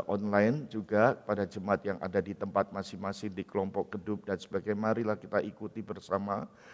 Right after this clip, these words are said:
siapkan roti dan cawan anggur yang saudara siapkan di meja,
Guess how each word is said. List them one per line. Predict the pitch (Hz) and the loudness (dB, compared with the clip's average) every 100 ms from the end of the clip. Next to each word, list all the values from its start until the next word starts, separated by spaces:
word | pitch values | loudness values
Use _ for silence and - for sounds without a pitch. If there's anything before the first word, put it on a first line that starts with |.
| - | -14
siapkan | - 110 104 - 110 110 101 - | 2 8 8 8 6 6 6 4
roti | 110 107 110 104 | 4 4 2 2
dan | 98 92 | 2 2
cawan | 104 98 98 101 | 4 4 4 0
anggur | 101 101 107 123 - - - - | -2 0 4 4 4 -6 -20 -2
yang | 98 90 | -2 -2
saudara | - 104 98 | 0 4 4
siapkan | - 98 90 98 107 | 4 2 2 2 2
di | 98 | 2
meja, | 92 92 - 98 117 | -4 -4 0 2 2